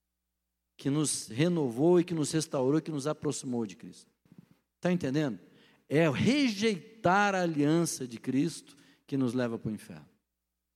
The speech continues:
O perdão e o arrependimento é a certeza do Deus que me perdoa.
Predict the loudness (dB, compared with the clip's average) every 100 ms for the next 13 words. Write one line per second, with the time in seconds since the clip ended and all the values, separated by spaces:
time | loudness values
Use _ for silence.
0 | _ _ _ _ -4 -4 4 4 4 4
1 | 4 4 2 0 2 4 4 0 -2 -2
2 | 0 2 4 2 -2 -18 -18 -20 _ -2
3 | 0 0 -2 -4 -4 4 6 6 2 -4
4 | -8 -16 -20 _ -20 -6 -6 2 2 2
5 | 0 -4 -2 -4 -4 -8